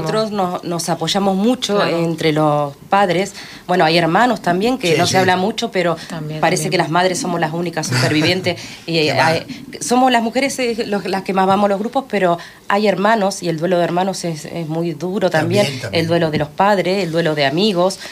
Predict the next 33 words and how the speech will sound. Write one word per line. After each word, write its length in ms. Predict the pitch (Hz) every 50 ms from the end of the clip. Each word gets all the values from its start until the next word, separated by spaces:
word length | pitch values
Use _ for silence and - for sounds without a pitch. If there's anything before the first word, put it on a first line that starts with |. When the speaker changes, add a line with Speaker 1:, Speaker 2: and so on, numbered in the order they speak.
| - - - - - - -
Speaker 1:
que 160 | - 170 160
quizás 320 | 156 175 156 - 180 175 190
no 60 | 190
es 80 | 185
tan 160 | 185 202 208 190
visible 360 | 196 - - 208 202 214 214
como 140 | 196 185 180
el 80 | 185
duelo 220 | 175 180 180 165 165
de 60 | 160
las 140 | 151 139 143
madres. 460 | 147 139 139 131 131 127 123 123 - - - - - - - - - - - - - - - - - -
Pero, 440 | - 185 175 170 170 170 170 151 - -
mm, 380 | 170 175 170 170 - - 156
llegado 380 | 160 143 170 165 165 208 226 247
un 120 | 240 233
punto, 380 | - 269 294 269 254 - 185 143
yo 200 | - - 156 185
entendí 480 | 190 196 180 180 170 180 180 202 208
con 160 | 202 - 160 151
la 60 | 143
ayuda 320 | 143 - - 165 170 160
de 400 | 156 147 143 135 131 - - 143
Enalelí 500 | 139 135 131 127 131 143 165 190 196 214 190
y 220 | 127 139 135 135 131 -
con 140 | 135 127
toda 100 | 131 151
la 100 | 151 147
gente 220 | 147 - - - 143
que 60 | 143
me 100 | 139 139
rodeo, 480 | 135 - 135 135 139 165 180 185 214 - - - - - - - - - - - - - - -
eh, 400 | 165 165 160 160 151 147 -